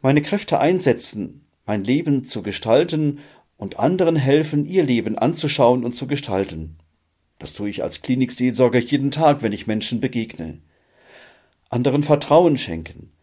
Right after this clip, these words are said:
Das ist gar nicht so leicht, wenn so viele Menschen sich zur aktuellen Lage in der Pandemie äußern. Dass sie es gut und ehrlich meinen, darauf vertraue ich. Und Hoffnung ist für mich vor allem ein Geschenk aus meinem Glauben.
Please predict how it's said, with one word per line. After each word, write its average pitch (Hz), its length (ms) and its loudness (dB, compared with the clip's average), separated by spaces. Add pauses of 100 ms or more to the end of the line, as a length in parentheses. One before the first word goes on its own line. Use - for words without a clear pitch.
(300)
Das - 200 -6
ist 117 120 -10
gar 107 160 -2
nicht 123 180 0
so 143 120 4
leicht, 143 320 6
wenn 127 120 2
so 135 120 2
viele 139 300 0
Menschen 135 400 2
sich 110 200 -6
zur - 160 -2
aktuellen 120 520 0
Lage 113 400 0
in 113 100 -2
der 113 80 2
Pandemie 113 500 -4
äußern. 104 540 -4 (920)
Dass 104 140 -4
sie 127 100 -2
es 113 160 -2
gut 185 220 -6
und 113 220 -2
ehrlich 151 340 2
meinen, 87 580 -4
darauf 104 280 0
vertraue 127 460 -2
ich. - 280 -16 (880)
Und - 160 -8
Hoffnung 160 320 0
ist 156 140 -4
für 143 160 0
mich 175 240 -4
vor - 260 0
allem 160 260 2
ein 131 180 0
Geschenk 135 420 -2
aus - 160 -2
meinem 147 240 2
Glauben. 104 500 2